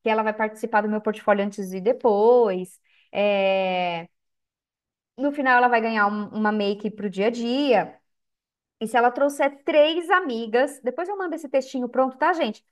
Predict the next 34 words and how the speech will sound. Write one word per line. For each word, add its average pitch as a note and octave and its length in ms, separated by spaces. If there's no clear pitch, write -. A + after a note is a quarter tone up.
É - 80
o D4 40
mesmo E4 260
texto E4+ 260
que D4+ 60
eu D4+ 80
uso C#4+ 140
há - 20
dez D#4+ 260
anos. F3 400
<laughs> A#3+ 520
Inclusive, F4 560
eu F4 40
tenho E4 180
clientes D#4 380
que D4 180
já C#4+ 260
fizeram D4 540
uma, C4+ 260
uns D4 180
quatro G#4+ 400
anos G4+ 220
seguidos, A#3 440
e B3 80
todo G4+ 300
ano F#4 160
ela F4+ 160
participa E4 560
do C#4+ 60
meu C#4+ 140
portfólio C4+ 440
de B3 100
novo, F#3 240
entendeu? C#4 320